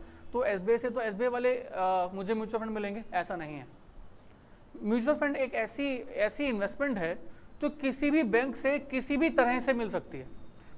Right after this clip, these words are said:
मतलब आप एसबीआई से, एचडीएफसी के म्यूचुअल फंड purchase कर सकते हो, एचडीएफसी से आईसीआईसी के परचेज कर सकते हो, आईसीआईसी से Axis के purchase कर सकते हो,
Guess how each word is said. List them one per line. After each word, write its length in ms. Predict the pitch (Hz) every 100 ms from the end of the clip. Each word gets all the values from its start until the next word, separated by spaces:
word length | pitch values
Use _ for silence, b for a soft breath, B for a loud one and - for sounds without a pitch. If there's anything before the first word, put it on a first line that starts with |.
| -
मतलब 100 | 208
आप 120 | 214
एसबीआई 480 | - 190 170 220 233
से, 220 | 233 226
एचडीएफसी 580 | 240 185 165 220 208 233
के 220 | 214 233
म्यूचुअल 380 | 220 202 190 214
फंड 140 | 214 190
purchase 320 | 190 214 190
कर 120 | 196
सकते 300 | 202 - 202
हो, 160 | 220 233 B B -
एचडीएफसी 560 | 185 170 220 214 240
से 160 | 208 233
आईसीआईसी 580 | 190 190 214 214 220 226
के 80 | 226
परचेज 340 | 196 214 202
कर 120 | 208
सकते 280 | 214 190 220
हो, 120 | 220
आईसीआईसी 640 | 233 180 180 220 220 220 226
से 440 | 233 233 226 - -
Axis 400 | 202 208 - 302
के 120 | - 254
purchase 360 | 214 220 214
कर 140 | 220 202
सकते 320 | 208 - 196
हो, 300 | 202 240